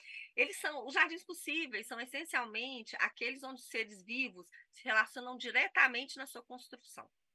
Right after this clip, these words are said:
conformando territórios de simbioses que eu ca-, caracterizo a partir de um neologismo. Eu chamo de topobiorrelacionais.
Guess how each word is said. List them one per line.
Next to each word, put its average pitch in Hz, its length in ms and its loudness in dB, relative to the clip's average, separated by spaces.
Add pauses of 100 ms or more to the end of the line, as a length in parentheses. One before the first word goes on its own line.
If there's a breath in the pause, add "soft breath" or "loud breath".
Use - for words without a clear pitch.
(420 soft breath)
conformando 226 500 -4
territórios 226 840 2
de 214 80 -12
simbioses 214 880 -2
que 247 80 -2
eu - 40 -6
ca-, - 180 6
caracterizo 226 680 0
a 240 60 0
partir 240 360 4
de 226 100 -8
um 247 60 -6
neologismo. 220 800 0 (300 loud breath)
Eu - 80 -6
chamo 196 240 -2
de 185 140 -12 (100)
topobiorrelacionais. 233 1900 0